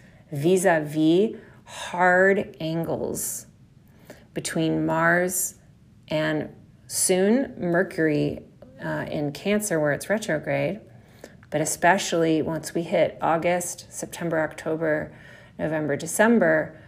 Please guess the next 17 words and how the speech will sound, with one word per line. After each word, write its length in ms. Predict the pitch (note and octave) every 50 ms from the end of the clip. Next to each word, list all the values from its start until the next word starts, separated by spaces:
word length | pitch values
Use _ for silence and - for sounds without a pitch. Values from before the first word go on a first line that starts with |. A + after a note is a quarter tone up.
| - - - - - -
Mars 400 | - F3 F3+ F3 F3 F3 E3+ E3+
is 140 | E3+ E3 -
squares 520 | - - - F3 D#3 D3+ D3+ D3+ D3+ D3+
with 120 | - D#3 -
the 80 | -
Capricorn 760 | D3 - - D3+ D3+ D3+ - - - - - D3+ C#3+ C#3 C#3+
planets 840 | - - - - C#3+ - - - - - - - - - - - - - - - _ - - - - - - - -
of 140 | E3+ E3+ -
Saturn, 440 | - - D3+ D3+ D3+ D3+ D3+ D3+ D3
Pluto, 560 | - - D3+ D3 C#3+ D3+ C#3+ C#3+ C#3+ - - - -
and 480 | - D3 C#3+ C#3 C#3 C3 B2+ - - -
Jupiter 460 | - - - - - - C#3 C3+ - -
all 240 | - D#3 D3+ D#3 D#3+
together 960 | - - D3+ D3+ D3 D#3+ D3 C#3 C#3+ C#3+ D3 D#3+ E3+ G3 A3+ B3 A#3+ - - - - - - - - - - - - - - - -
in, 640 | - G#3 G#3 D3 C#3+ D3 D3 D3 D3 D3+ D3+ D3 - - -
uh, 280 | - D3+ D3 C#3+ C#3+ -
Capricorn. 840 | - - D#3 D3 D3 - D3+ - - - D3 B2+ - - - -